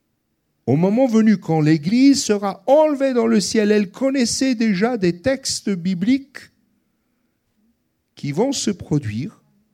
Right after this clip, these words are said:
dans l'avenir et qu'on espère proche. N'est-ce pas ? Elle dit, « Oui, je sais qu'un jour, mon frère ressuscitera. »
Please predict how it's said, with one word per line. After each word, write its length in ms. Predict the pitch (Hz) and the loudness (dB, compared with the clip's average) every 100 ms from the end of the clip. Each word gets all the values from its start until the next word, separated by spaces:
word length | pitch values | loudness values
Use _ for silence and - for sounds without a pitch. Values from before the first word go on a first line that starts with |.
| _ _ _ _ | _ _ _ _
dans 180 | 110 139 | -8 -4
l'avenir 580 | 151 143 139 147 175 180 - | -2 -2 -2 -2 -4 -6 -12
et 120 | 139 | -14
qu'on 360 | - 131 123 117 | -10 -8 -6 -6
espère 480 | 107 - 170 190 202 _ _ _ _ _ | -8 -6 -4 -4 -6 _ _ _ _ _
proche. 640 | - 113 - - - - _ _ _ _ _ _ - | -4 -2 -2 -6 -8 -14 _ _ _ _ _ _ -10
N'est-ce 200 | 240 - | -6 -4
pas ? 320 | 285 294 - _ _ - - | -4 -6 -10 _ _ -14 -6
Elle 140 | 254 | -2
dit, « 140 | 294 | 0
Oui, 260 | 294 330 311 | 4 8 6
je 160 | 269 277 | 6 0
sais 240 | 311 285 | 0 -2
qu'un 240 | 269 269 | 2 4
jour, 340 | 226 254 294 262 | 6 6 4 4
mon 180 | 233 214 | 2 0
frère 300 | - 254 226 | 0 0 2
ressuscitera. » 800 | 226 220 - 247 - 262 214 | 0 0 -2 -2 -2 -2 -2